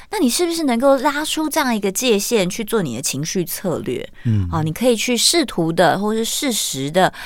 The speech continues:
Speaker 1: 帮自己去做你的情绪资产负债，甚至是情绪资产的这个把关。
Speaker 2: 对，我的专栏跟其他专栏作家最大的不同就是，我的专栏都没有放我的照片。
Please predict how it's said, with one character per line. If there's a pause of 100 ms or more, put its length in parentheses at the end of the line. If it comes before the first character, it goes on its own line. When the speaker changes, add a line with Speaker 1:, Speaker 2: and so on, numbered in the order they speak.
(140)
Speaker 1:
帮
自
己
去
做
你
的 (260)
情
绪
资
产
负
债，
甚
至
是
情
绪
资
产
的
这
个 (220)
把
关。 (140)
Speaker 2:
对， (360)
我
的
专
栏
跟
其
他
专
栏
作
家
最
大
的
不
同
就
是，
我
的
专
栏
都
没
有
放
我
的
照
片。